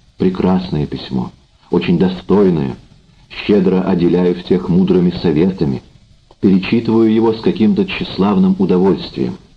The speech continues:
Все станут говорить: «Изумительное письмо. Какая жалость, что он погиб». Интересно, долго ли я ещё протяну? Пытаюсь набрать слюны.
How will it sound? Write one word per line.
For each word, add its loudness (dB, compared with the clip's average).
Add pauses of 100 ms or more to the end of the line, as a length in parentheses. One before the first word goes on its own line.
(380)
Все -2
станут 0
говорить: 2 (320)
«Изумительное 0
письмо. -6 (500)
Какая 0
жалость, -2
что -4
он 0
погиб». -4 (1300)
Интересно, 2
долго 0
ли 0
я 0
ещё -2
протяну? -2 (720)
Пытаюсь 0
набрать 2 (100)
слюны. 0